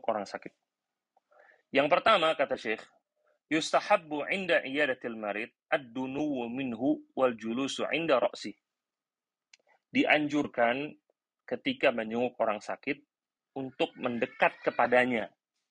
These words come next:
dan duduk di samping kepalanya. Duduk di samping kepalanya. Jadi ketika kita datang menjenguk orang, kita mendekat. Jangan duduk di pojokan. Tapi kita mendekat,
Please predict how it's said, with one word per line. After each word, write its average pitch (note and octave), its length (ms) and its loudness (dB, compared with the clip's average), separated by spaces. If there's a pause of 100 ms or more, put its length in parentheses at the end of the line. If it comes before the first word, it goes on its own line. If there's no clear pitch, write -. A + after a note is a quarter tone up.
(1120)
dan C3 320 2
duduk B2+ 560 0 (160)
di B2 160 -12
samping C#3+ 560 -4
kepalanya. A2 640 -4 (1700)
Duduk B2 320 -4
di - 20 -6
samping C#3 540 0
kepalanya. F#2 640 -2 (720)
Jadi A2+ 160 -4
ketika A2+ 320 0
kita G#2+ 240 2
datang G#2+ 400 2
menjenguk G#2+ 480 -2
orang, C#3+ 320 0 (880)
kita B2+ 240 0
mendekat. D#3+ 400 2 (880)
Jangan A2 240 -4
duduk C#3 160 -2
di D3 80 2
pojokan. C3+ 480 -2 (560)
Tapi C3 240 -2
kita C3+ 160 0
mendekat, A2+ 560 0